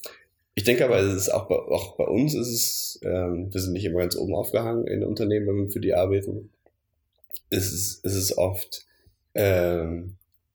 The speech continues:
und das wäre auch mein Rat an alle Designer, die daran arbeiten, es ist ein, ein, eine politische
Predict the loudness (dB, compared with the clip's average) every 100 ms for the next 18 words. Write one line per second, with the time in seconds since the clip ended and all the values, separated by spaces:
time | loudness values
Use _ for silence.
0 | _ _ _ _ _ 2 4 6 4 4
1 | 0 0 0 0 0 2 0 -2 -4 -6
2 | -2 -2 -2 -2 0 2 0 0 -2 -2
3 | -2 -2 -2 -2 -4 -8 -8 -14 _ _
4 | _ _ _ _ _ _ -8 -8 -2 -2
5 | 0 0 0 -4 -8 -4 -2 0 0 -2
6 | -4 -8 -16 -20 -12 -4 -2 -2 -4 -10
7 | -16 -20 _ _ _ 0 0 2 0 2
8 | 0 0 0 0 -6